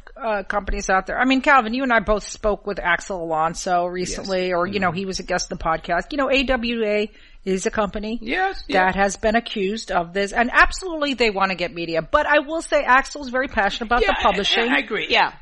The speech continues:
Speaker 1: And
Speaker 3: they care.
Speaker 1: yeah, they do care.
Speaker 2: Yeah, and
Speaker 1: They
Speaker 2: uh,
Speaker 1: do
Speaker 2: look,
Speaker 1: care.
Speaker 2: they, they're, they've, they've put a lot of money into their, to developing the, the books. They have really good creators
Speaker 1: Mm-hmm, yeah.
Speaker 2: as well. So, it, it, yes, I mean, my kind of dismissal there can be challenged, certainly on the basis
Speaker 1: Well,
Speaker 2: of,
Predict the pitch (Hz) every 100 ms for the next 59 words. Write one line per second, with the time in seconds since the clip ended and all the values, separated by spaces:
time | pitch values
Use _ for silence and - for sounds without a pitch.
0 | - 220 220 226 247 165 139 - 254 -
1 | - 247 220 247 - 135 - - 294 202
2 | - - 285 269 262 233 233 - 220 226
3 | 220 196 196 - - 165 - 151 135 175
4 | 196 190 175 165 151 135 131 120 117 131
5 | 123 131 117 107 120 104 104 110 - -
6 | - 165 156 165 131 151 185 147 127 123
7 | - 110 98 87 - 202 220 320 - 302
8 | 285 - 113 104 95 - 185 165 196 180
9 | 175 - 196 - - - 214 185 165 156
10 | 160 170 175 175 180 - - 165 139 135
11 | 147 131 123 110 107 98 - - _ -
12 | 147 123 - 151 120 104 - 107 107 101
13 | - 101 466 440 415 -